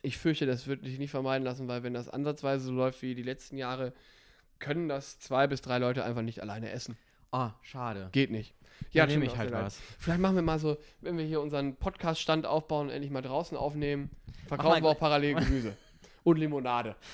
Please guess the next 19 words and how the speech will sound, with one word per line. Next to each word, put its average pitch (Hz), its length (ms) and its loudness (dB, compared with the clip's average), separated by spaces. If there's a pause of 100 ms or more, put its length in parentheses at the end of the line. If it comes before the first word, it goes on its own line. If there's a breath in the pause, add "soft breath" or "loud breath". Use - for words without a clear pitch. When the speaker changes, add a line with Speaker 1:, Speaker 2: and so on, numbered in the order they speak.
(240 loud breath)
Speaker 2:
Dann 135 80 -2
müssen 151 100 0
wir 170 60 -2
dann 147 80 0
doppelt 160 260 -2
gesperrt 110 440 -2
werden. 101 240 -2
Einmal 131 320 0
wegen 123 200 0
Erregung 131 420 -2
öffentlichen 123 480 -6
Ärgernisses 143 520 -2
und 117 160 -8
einmal 127 200 -2
noch 123 140 -2
wegen 123 200 -2
illegalem 120 420 -2
Handel. 110 360 -2 (600 soft breath)
Schön. 113 520 2